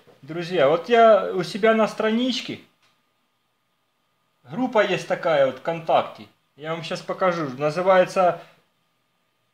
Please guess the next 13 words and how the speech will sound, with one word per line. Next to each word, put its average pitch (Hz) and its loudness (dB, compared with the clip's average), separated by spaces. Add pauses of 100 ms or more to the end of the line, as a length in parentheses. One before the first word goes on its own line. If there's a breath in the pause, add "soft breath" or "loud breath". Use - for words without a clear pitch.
"Работа 208 2
в 208 -2
Испании". 147 -2 (1900)
И 185 -14
вторая 240 4
группа 220 4
"Работа 208 4 (400)
тоже 185 -2
в 165 -6
Испании". 113 -2 (220)
Это 165 -4
просто 262 2
пиздец. 185 0